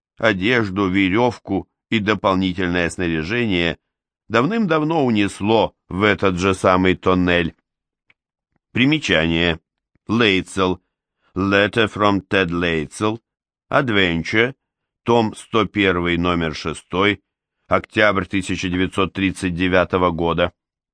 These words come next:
Конец примечания. От запланированного восхождения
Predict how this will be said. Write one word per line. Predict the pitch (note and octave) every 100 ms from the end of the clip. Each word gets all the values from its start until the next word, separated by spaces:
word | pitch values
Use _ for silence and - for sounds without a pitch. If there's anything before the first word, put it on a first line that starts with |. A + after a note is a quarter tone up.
| _ _ _
Конец | A2+ G#2+ A2 A2 -
примечания. | - G2+ F#2+ - D#2+ D2+ D2+ D2+ C#2+ _ _ _ _ _ _ _ _ _ _
От | G2+ G#2 -
запланированного | - G2 G#2 G#2+ A2 A2+ G#2 G2 F#2+ F#2 F#2 F2+
восхождения | F2+ - F2+ E2 F2 F2+ F2 F2 F2 D#2+